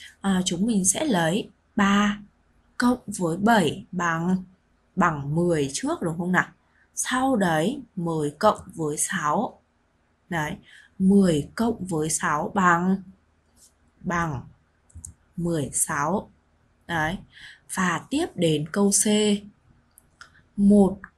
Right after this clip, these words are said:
cộng với chín cộng với tám. Chúng mình sẽ lấy một cộng với chín bằng mười.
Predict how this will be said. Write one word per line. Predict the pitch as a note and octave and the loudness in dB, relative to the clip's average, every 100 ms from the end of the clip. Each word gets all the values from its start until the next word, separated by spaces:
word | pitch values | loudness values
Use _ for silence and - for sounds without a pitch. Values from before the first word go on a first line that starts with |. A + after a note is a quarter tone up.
| _ - | _ -2
cộng | B3+ - F#3 | 0 0 -2
với | F3+ F3 | 0 0
chín | - - F#3 F3+ C#4 - - _ - - | 0 2 2 0 -4 -10 -20 _ -12 2
cộng | G3+ F#3+ - | 4 2 0
với | - E3 E3 | -4 -4 0
tám. | F3 D#3+ D#3+ B3 - _ _ _ _ _ - - - - _ - | 2 2 2 -4 -10 _ _ _ _ _ -20 -20 -20 -20 _ -10
Chúng | F#3+ A3 | -6 -2
mình | A#3+ | 0
sẽ | G3+ C4 | 0 2
lấy | A#3+ F3+ | 2 4
một | F#3 A3 G#3+ - - - | 2 2 2 0 -6 0
cộng | B3 - | 0 0
với | F#3+ F3 F3 | -2 -4 -2
chín | - F3+ D#3 F#3+ | -2 0 -4 -2
bằng | G#3+ F#3 E3+ | -2 0 0
mười. | F3+ F3+ F3 D#3 | 0 2 2 0